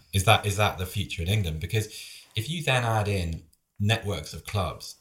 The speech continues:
then that kind of, that's just a, a broader holding pen for that sort of movement. You're gonna have these clubs when they all attract the, the best individual players, they dominate their local territories, because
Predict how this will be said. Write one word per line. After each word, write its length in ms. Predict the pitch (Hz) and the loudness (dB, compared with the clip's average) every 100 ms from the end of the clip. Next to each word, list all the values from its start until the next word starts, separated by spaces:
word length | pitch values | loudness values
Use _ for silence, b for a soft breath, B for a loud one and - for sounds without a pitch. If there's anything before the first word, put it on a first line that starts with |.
| _ _ _ | _ _ _
then 140 | 107 117 | 0 2
that 240 | - - | 0 -4
kind 380 | - 135 127 117 | -6 -2 0 0
of, 200 | 104 - - - | -4 -6 -8 -4
that's 220 | - - | -4 -2
just 220 | 113 - | -4 -4
a, 140 | - | -4
a 60 | 104 | -4
broader 420 | - 113 110 101 | -2 0 0 0
holding 560 | 90 - 107 101 85 78 | -2 0 2 2 -2 -6
pen 300 | 82 80 73 | -4 -4 -4
for 140 | - | -6
that 320 | 78 95 - | -2 -2 -2
sort 340 | - 101 90 - | -6 -4 -4 -6
of 140 | 80 | -4
movement. 400 | 87 92 107 127 - b b b b | -2 -2 -4 -8 -12 b b b b
You're 100 | 113 | 2
gonna 100 | 123 | 2
have 100 | 120 | 2
these 120 | 120 | -2
clubs 320 | - 98 90 | -2 -4 -2
when 120 | 85 82 | -4 -4
they 120 | 78 101 | -4 -2
all 160 | 120 | 0
attract 420 | 110 - 82 - 87 | 0 0 -4 -4 -10
the, 60 | |
the 120 | 80 | -6
best 240 | 85 87 98 | -4 -4 -2
individual 400 | 85 78 82 - | -4 -6 -8 -4
players, 420 | 76 76 85 - B B B - | -2 -2 -2 -6 B B B -2
they 80 | 92 | 0
dominate 580 | 110 117 113 107 - | 2 2 2 2 0
their 160 | 95 90 | -2 0
local 480 | 90 87 - 87 85 - - | 2 0 -2 -4 -6 -10 -6
territories, 680 | 87 82 76 76 73 - - _ _ | -2 0 -2 -6 -6 -8 -12 _ _
because 460 | 95 101 92 87 | -2 2 2 0